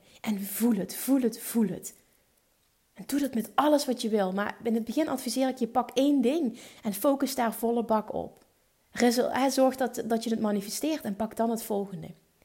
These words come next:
Want er zit zoveel kracht in focus. En ik doe het heel erg met visualiseren. Dat is echt mijn ding, het dagdromen.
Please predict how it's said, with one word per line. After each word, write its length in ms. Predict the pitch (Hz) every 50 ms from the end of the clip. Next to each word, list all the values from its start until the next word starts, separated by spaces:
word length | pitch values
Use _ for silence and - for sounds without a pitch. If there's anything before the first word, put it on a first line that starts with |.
| _ _
Want 120 | 226 -
er 60 | 214
zit 200 | - 220 214 214
zoveel 340 | - - 247 269 285 277 254
kracht 300 | - - 226 214 220 -
in 120 | - 214
focus. 560 | 202 - 214 196 185 185 - - - - - - _ _ _ _ _ _ _ - - -
En 120 | - - 202
ik 120 | 247 226
doe 100 | 220 269
het 100 | 262 240
heel 200 | 240 247 240 208
erg 100 | 208 208
met 160 | 214 208 196
visualiseren. 640 | - - 220 220 208 196 202 202 - 254 285 294 285
Dat 100 | 240 202
is 60 | -
echt 200 | - - 196 -
mijn 300 | 220 202 202 254 277 262
ding, 200 | 247 269 254 240
het 140 | 202 196 190
dagdromen. 680 | 214 233 262 254 - - 240 233 226 220 214 208 208